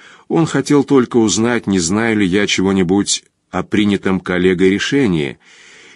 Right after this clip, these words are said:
не велись ли об этом разговоры, не думаю ли я, что другие причины. Потом он возмутился. "Мы все хотим сидеть дома.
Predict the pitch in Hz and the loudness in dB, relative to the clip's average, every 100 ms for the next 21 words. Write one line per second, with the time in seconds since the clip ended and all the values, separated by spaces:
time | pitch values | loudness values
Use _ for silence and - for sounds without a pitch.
0 | - 110 127 131 160 - 147 143 135 107 | -2 2 4 4 2 2 2 2 2 -2
1 | 110 135 131 127 127 110 113 123 135 113 | -2 -2 0 0 0 0 -2 0 2 2
2 | 78 64 _ _ _ _ - 117 127 123 | 0 -4 _ _ _ _ -2 0 2 4
3 | 165 151 139 127 120 135 123 - 117 107 | 4 4 4 2 2 0 -2 0 0 2
4 | 110 98 123 - 107 - - 175 147 90 | -2 0 0 0 -2 -2 0 2 2 2
5 | 73 - - _ _ _ _ _ _ _ | -2 -8 -20 _ _ _ _ _ _ _
6 | _ _ _ - 101 127 123 113 107 101 | _ _ _ -8 -2 2 2 2 2 0
7 | 104 95 87 - 71 64 _ _ _ _ | -2 0 0 0 -4 -10 _ _ _ _
8 | _ _ _ _ _ 80 104 117 - 120 | _ _ _ _ _ -4 0 2 2 2
9 | 156 - 123 - 143 156 - 117 135 131 | 2 2 -2 -2 0 2 2 2 2 2
10 | 120 135 87 71 | 2 2 2 -2